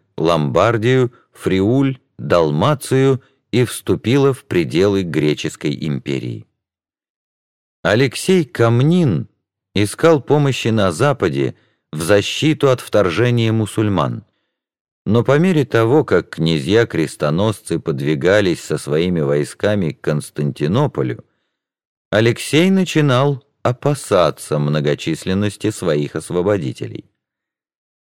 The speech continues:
И этому наплыву народов на его владение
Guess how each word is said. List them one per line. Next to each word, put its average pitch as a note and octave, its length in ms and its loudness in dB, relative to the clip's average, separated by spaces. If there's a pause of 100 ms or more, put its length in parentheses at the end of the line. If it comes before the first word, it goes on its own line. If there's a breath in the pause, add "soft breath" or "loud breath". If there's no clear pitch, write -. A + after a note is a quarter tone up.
(160)
И G2+ 100 2
этому G#2 380 4
наплыву G2+ 600 2
народов F#2 680 2
на E2 80 -2
его E2 320 0
владение F2+ 800 -2